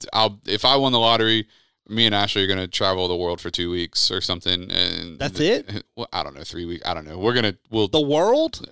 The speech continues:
Speaker 1: I don't know. Well, maybe we'll, like, over six months, we would spend a week in different places.
Speaker 2: Oh,
Speaker 1: I
Speaker 2: I
Speaker 1: don't know.
Speaker 2: see.
Speaker 1: I don't know how that would work,
Speaker 2: Uh,
Speaker 1: but
Speaker 2: yeah.
Speaker 1: we would definitely travel. I would take her to go see the world 'cause that's what she, that's one of the things she wants to do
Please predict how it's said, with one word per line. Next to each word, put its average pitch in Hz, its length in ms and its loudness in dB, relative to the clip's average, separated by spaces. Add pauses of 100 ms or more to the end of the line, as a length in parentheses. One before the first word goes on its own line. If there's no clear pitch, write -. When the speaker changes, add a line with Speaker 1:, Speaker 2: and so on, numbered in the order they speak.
Speaker 1:
I 82 160 0
don't 64 120 -8
know. 50 180 -16 (400)
Well, 139 100 4
maybe 160 220 6
we'll, 147 180 6
like, 120 300 2
over 113 240 4
six - 260 0
months, 110 380 0
we 107 120 -2
would 92 120 -2
spend 98 380 0
a 90 80 -2
week 92 340 -8 (140)
in 90 120 -14
different 87 280 -12
places. 95 180 2
Speaker 2:
Oh, - 20 6
Speaker 1:
I 113 40 6
Speaker 2:
I 110 40 6
Speaker 1:
don't 98 140 0
know. 80 80 -6
Speaker 2:
see. - 20 -
Speaker 1:
I 85 160 0
don't 104 120 -2
know 82 60 -10
how 78 120 -4
that 76 100 -6
would 76 120 -8
work, 82 200 -4
Speaker 2:
Uh, - 80 -16
Speaker 1:
but 95 140 -2
Speaker 2:
yeah. - 60 -16 (280)
Speaker 1:
we 147 100 4
would 156 140 6
definitely 143 400 4
travel. 113 460 2
I 107 80 2
would 101 140 0
take 110 180 2
her 110 80 -2
to 101 80 0
go 98 100 4
see 107 160 -2
the 95 120 0
world 92 260 -2
'cause 92 140 -10
that's 92 180 -4
what - 80 -10
she, 98 200 -4
that's 98 220 0
one 95 120 -2
of 90 60 -6
the 85 60 -12
things 92 200 -6
she - 100 -6
wants 90 220 -10
to 87 40 -12
do 90 240 -6